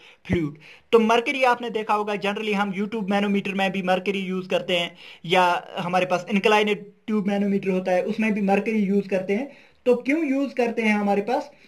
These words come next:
पहले ही जो हम फ्लूइड यूज़ करते हैं तो उसकी स्पेसिफिक ग्रेविटी ज़्यादा होनी चाहिए, स्पेसिफिक ग्रेविटी ज़्यादा होनी चाहिए। ये मैं अभी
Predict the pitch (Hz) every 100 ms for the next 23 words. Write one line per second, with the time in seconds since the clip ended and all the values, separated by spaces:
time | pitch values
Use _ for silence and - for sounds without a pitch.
0 | _ _ _ _ _ _ _ _ 165 156
1 | 220 277 294 254 226 247 220 240 - 220
2 | 269 226 - 196 208 254 - 202 208 214
3 | 277 - - _ - 269 285 - 311 -
4 | 226 277 277 220 220 226 - 233 202 196
5 | 185 160 156 151 156 151 151 156 _ _
6 | _ _ _ _ _ _ _ - - 160
7 | 233 233 - 254 254 - _ _ _ _
8 | _ _ _ _ _ _ _ _ _ _
9 | - 151 185 214 208 - 220 277 _ _
10 | _ _ _ _ _ _ _ - 160 196
11 | 214 214 190 190 185 180 202 202 208 208
12 | 185 202